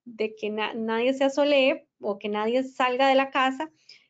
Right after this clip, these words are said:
pero que lo hagan de una forma consciente para que a largo plazo, que ese es el problema, si fuera algo a corto plazo, pues uno solito casi que se da cuenta, ¿verdad? Pero como es algo a largo o mediano plazo,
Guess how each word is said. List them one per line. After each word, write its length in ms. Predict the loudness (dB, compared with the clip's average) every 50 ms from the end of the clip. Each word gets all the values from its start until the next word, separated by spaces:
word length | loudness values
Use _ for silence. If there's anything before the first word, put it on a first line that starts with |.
| _ _ _ _ _ _ _ _ _ _ _ _ _
pero 400 | 0 2 4 4 4 2 0 -2
que 100 | -2 -2
lo 140 | 0 2 2
hagan 340 | 2 2 2 0 -2 -2 0
de 80 | -2
una 220 | -2 -2 -4 -6 -4
forma 360 | -4 -4 -4 -2 -4 -4 -2
consciente 920 | 0 0 0 0 -2 -2 0 0 0 0 -2 -2 -2 -2 -2 -4 -6 -14 _ _
para 260 | -2 0 0 -2 -2
que 120 | -2 0
a 120 | 2 2 2
largo 440 | 2 0 0 0 2 0 0 0
plazo, 520 | 2 0 2 2 0 0 -2 -6 -8 -8 -6
que 80 | -6 -6
ese 140 | -6 -4 -4
es 40 |
el 140 | -4 -4 -4
problema, 500 | 0 0 2 2 2 2 0 0 0 -2
si 140 | -4 -6 -10
fuera 240 | -8 -6 -4 -4 -2
algo 180 | -4 -4 -4
a 80 | -6 0
corto 360 | _ 0 0 2 0 -2 -2
plazo, 580 | 2 2 2 2 2 2 2 2 2 2 0 -4
pues 220 | -8 -8 -8 -6 -6
uno 200 | -6 -6 -4 -4
solito 480 | -4 -4 -4 -6 -2 -2 -2 -2 0
casi 260 | -2 -4 -4 -4 -6
que 100 | -6 -6
se 120 | -4 -2 -2
da 120 | -2 -2
cuenta, 480 | 0 _ 2 2 4 2 0 0 0 2
¿verdad? 300 | 2 0 0 -4 -6 -6 -10 _ _ -20 -20 -20 _ _ _
Pero 220 | 2 2 2 0
como 180 | -2 -4 -2 -2
es 120 | 0 0
algo 200 | 2 2 4 2
a 80 | 2 2
largo 460 | 2 2 0 2 0 2 2 2 2
o 60 | 2
mediano 440 | 2 0 0 0 0 0 0 -2 -2
plazo, 460 | 0 0 2 2 0 -2 -4 -8 -10